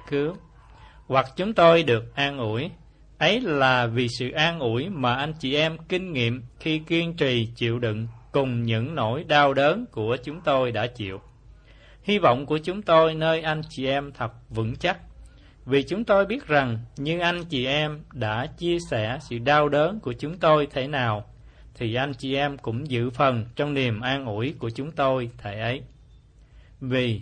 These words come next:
thưa anh chị em, chúng tôi muốn anh chị em biết rằng hoạn nạn đã xảy ra cho chúng tôi tại Tiểu Á thật nặng nề, quá sức chịu đựng, đến nỗi chúng tôi không còn chút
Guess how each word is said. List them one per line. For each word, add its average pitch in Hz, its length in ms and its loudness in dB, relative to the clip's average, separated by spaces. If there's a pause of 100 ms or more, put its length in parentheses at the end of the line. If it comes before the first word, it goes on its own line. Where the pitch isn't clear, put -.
thưa 135 380 -2
anh 127 260 -6
chị 110 180 -4
em, 117 200 -2 (500)
chúng 220 160 -4
tôi 180 240 4
muốn 185 260 2
anh 170 220 0
chị 156 200 0
em 151 200 2
biết 233 200 -4
rằng 127 240 2 (360)
hoạn 120 360 0
nạn 123 300 0
đã 123 260 0
xảy 127 300 -2
ra 160 240 2
cho 156 220 0
chúng 180 140 -6
tôi 165 360 4
tại 110 200 0 (120)
Tiểu 117 220 -2
Á 160 260 2 (480)
thật 127 320 -4
nặng 123 300 -2
nề, 127 240 2
quá 120 260 0
sức - 320 -8
chịu 113 180 0
đựng, 107 280 -2 (840)
đến 185 320 2
nỗi 127 260 0
chúng 208 240 -6
tôi 165 200 6
không 170 300 -2
còn 123 320 2
chút 202 140 -2